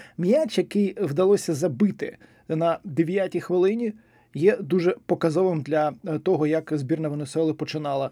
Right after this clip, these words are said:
гру. Соломон Рондон пресингував центрального захисника Гієрмо Маріпана. Е,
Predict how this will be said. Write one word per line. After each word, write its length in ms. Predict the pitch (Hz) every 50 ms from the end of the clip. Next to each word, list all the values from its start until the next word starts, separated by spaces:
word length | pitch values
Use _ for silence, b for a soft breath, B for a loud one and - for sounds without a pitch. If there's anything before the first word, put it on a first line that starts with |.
| _ -
гру. 300 | 156 143 139 147 - - _ _ _ _ _ _
Соломон 380 | - - 220 220 220 220 202 185
Рондон 380 | 185 196 185 175 240 269 254
пресингував 480 | - - - - 185 151 160 185 180 165
центрального 540 | - 165 170 - 185 180 185 190 180 180 185
захисника 600 | 190 175 - 185 - 233 214 - 247 269 - - 254
Гієрмо 380 | 180 180 185 190 185 175 175
Маріпана. 540 | 175 170 170 165 160 - 160 175 - - - - _ _ _ b b b b b -
Е, 120 | 180 175